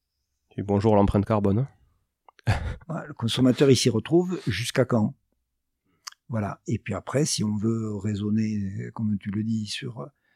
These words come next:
Speaker 2: un aspect plus environnemental, c'est quand même compliqué à comprendre, quoi. Mais bon, euh, nous, nous en sommes pas là. Nous essayons de,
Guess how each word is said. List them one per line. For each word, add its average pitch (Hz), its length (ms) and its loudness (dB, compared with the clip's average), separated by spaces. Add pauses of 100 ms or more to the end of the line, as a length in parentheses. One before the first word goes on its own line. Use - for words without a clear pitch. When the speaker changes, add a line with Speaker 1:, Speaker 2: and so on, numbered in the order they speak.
(300)
Speaker 2:
un 104 120 -10
aspect 104 300 -6
plus 107 260 -12
environnemental, 104 1160 -4
c'est - 280 -6
quand 107 120 -12
même 120 200 -2
compliqué 101 500 -4
à - 20 -8
comprendre, 113 520 -12
quoi. - 120 -20 (440)
Mais 120 200 6
bon, 127 220 4 (580)
euh, 107 340 -4
nous, 117 240 4
nous 110 220 2
en 110 80 0
sommes 104 280 0
pas 101 120 -6
là. 131 300 2
Nous 107 300 2
essayons 104 400 -4
de, 101 300 0